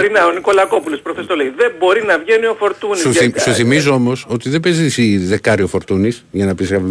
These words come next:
Speaker 2: «Ξέρεις, ο Σκάρπα, για αυτούς τους λόγους μπορεί να παίξει με Ποντέν σε Σολμπάκεν».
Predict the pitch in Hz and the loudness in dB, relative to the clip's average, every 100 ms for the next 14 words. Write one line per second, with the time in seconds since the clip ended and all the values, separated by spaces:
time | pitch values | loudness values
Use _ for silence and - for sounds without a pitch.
0 | 98 80 104 87 87 95 92 98 101 104 | -2 0 -4 -2 -4 -2 -2 0 0 0
1 | 123 127 131 131 120 139 131 113 107 147 | 0 0 2 0 0 -2 -2 -2 0 0
2 | - 131 139 139 139 - | -2 -2 -2 0 -2 -2